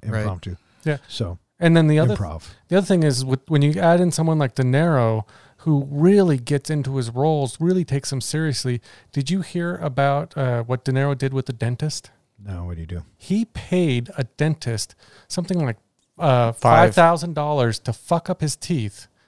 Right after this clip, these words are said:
Speaker 3: for this role, and then after the movie was finished, had to pay twenty thousand dollars to have his teeth fixed.
Speaker 2: Well, he did get nominated. Max Cady is definitely one of the creepiest characters on film,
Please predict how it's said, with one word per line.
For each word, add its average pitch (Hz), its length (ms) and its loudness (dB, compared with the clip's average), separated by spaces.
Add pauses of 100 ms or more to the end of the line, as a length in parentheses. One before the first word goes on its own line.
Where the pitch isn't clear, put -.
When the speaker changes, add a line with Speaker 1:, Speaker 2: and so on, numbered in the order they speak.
Speaker 3:
for 190 340 4
this 196 200 2
role, 131 460 4 (300)
and 151 100 2
then 143 140 4
after 180 180 2
the 190 80 2
movie 180 240 4
was 143 160 -2
finished, 165 540 -2 (140)
had 160 200 -2
to 156 60 -6
pay 151 180 0
twenty 208 340 -2
thousand 143 360 2
dollars 131 260 2
to - 80 -2
have 139 140 0
his 127 80 -2
teeth - 260 -8
fixed. - 560 -12 (1700)
Speaker 2:
Well, 147 260 2
he 160 180 2
did 185 200 6
get 208 140 0
nominated. 170 640 2 (120)
Max 151 360 -2
Cady 156 440 2
is 139 560 4 (560)
definitely 143 580 4
one 131 260 4
of 120 140 0
the 120 100 -2
creepiest 123 640 -2
characters 107 640 -4
on 95 180 -6
film, 76 300 -14